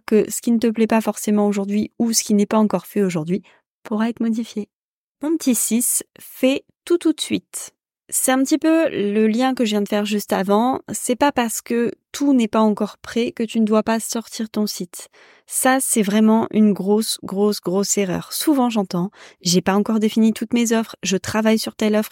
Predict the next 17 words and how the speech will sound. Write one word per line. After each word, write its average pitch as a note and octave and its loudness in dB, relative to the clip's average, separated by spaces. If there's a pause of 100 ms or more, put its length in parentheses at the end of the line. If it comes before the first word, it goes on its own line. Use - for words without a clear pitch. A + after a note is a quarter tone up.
et G3 -2
donc G3+ -2
tant A#3 2
que A3+ 4
j'ai A3 4
pas A3 2
fini A3+ 2
de F#3 0
travailler G3+ 0
sur - -6
cette G#3+ 0
offre-là, G#3 0
je G3 2
ne F3+ 0
peux - -4
rien G#3+ 0
faire. » G#3 -4